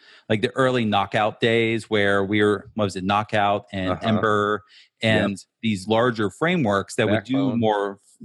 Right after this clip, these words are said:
Speaker 1: Backbone. I forgot about Backbone. Uh,
Speaker 2: <laughs> The good old
Speaker 1: but
Speaker 2: days.
Speaker 1: Yeah.
Speaker 2: <laughs>
Speaker 1: But you would pick a framework and it would do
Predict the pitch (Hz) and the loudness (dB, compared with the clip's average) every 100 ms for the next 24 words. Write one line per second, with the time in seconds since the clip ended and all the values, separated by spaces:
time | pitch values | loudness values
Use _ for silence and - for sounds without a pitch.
0 | - _ - 240 - 110 92 110 - - | -16 _ -4 -2 -2 -2 -2 -4 -8 -20
1 | - 101 110 95 92 - 90 - 90 - | -6 -2 -2 -2 -6 -6 -10 -10 -14 -14
2 | - _ - - - - 95 175 180 160 | -20 _ -20 -20 -10 -2 0 2 0 0
3 | 147 147 135 135 127 117 104 104 110 131 | 0 2 0 -4 -4 -6 -8 -6 0 2
4 | 156 - 151 98 - - 170 - _ _ | 2 0 -2 -4 -6 -10 -8 -8 _ _
5 | 151 147 110 147 143 - - 165 165 147 | 0 0 0 2 2 2 0 -2 0 -2
6 | - 220 262 104 98 113 - - 123 123 | 0 2 4 2 0 -2 -8 -2 0 2
7 | 135 131 123 131 180 196 190 170 | 2 2 2 2 2 4 2 0